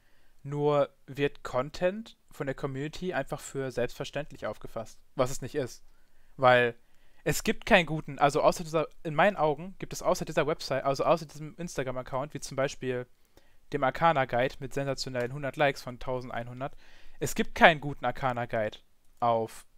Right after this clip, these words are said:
äh, im ganzen Internet nicht. Das hier ist der höchste Qualitätsstandard, den ihr bei A O V von Content bekommen könnt. Nicht nur vom Aufbau her, wie ich das Ganze hier gemacht hab. Ähm,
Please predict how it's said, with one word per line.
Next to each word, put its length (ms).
äh, 260
im 80
ganzen 300
Internet 340
nicht. 240
Das 220
hier 160
ist 200
der 180
höchste 320
Qualitätsstandard, 1300
den 80
ihr 80
bei 220
A 40
O 40
V 180
von 220
Content 340
bekommen 320
könnt. 300
Nicht 180
nur 100
vom 180
Aufbau 460
her, 340
wie 260
ich 160
das 180
Ganze 260
hier 80
gemacht 320
hab. 140
Ähm, 340